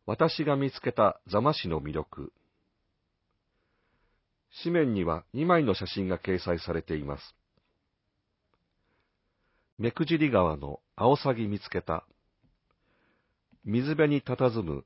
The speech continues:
一羽のアオサギの写真。稲葉勝子、令和元年七月三十一日撮影。目久尻川。大工船、鮎のつかみ取り。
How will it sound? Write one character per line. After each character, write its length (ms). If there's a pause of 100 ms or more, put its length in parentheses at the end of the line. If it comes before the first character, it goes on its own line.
一 240
羽 140
の 240
ア 60
オ 80
サ 180
ギ 100
の 100
写 120
真。 320 (1600)
稲 220
葉 180
勝 260
子、 220 (720)
令 200
和 140
元 300
年 240 (420)
七 100
月 240
三 200
十 160
一 200
日 240
撮 140 (180)
影。 340 (480)
目 100
久 180
尻 220
川。 320 (2250)
大 240
工 100
船、 300 (680)
鮎 280
の 140
つ 120
か 140
み 140
取 220
り。 80